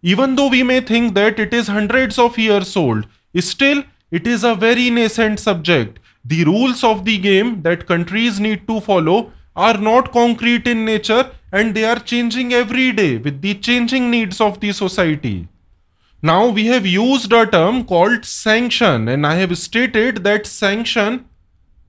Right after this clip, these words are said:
is not present in international law. And by sanction, what do we mean? We mean some kind of force. So I'll quote Malcolm Shaw here. He says that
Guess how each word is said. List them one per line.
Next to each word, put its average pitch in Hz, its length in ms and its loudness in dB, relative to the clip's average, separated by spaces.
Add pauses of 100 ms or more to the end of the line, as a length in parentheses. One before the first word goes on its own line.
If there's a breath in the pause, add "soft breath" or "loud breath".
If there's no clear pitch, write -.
(320)
is 190 360 -2
not 214 400 -2
present 226 460 2
in 220 120 0
international 185 800 0
law. 110 380 -2 (580)
And 180 260 0
by 208 200 2
sanction, 220 560 -2
what 220 220 -2
do 247 140 0
we 240 160 2
mean? 147 400 -2 (160)
We 202 200 -2
mean 226 400 -2 (120)
some 254 480 0
kind 220 340 2
of 196 200 4
force. 113 680 0 (600)
So 208 160 0
I'll 208 240 4
quote 262 540 0
Malcolm 208 420 2
Shaw 196 240 2
here. 110 420 2 (200)
He 247 240 2
says 185 420 0
that 143 360 2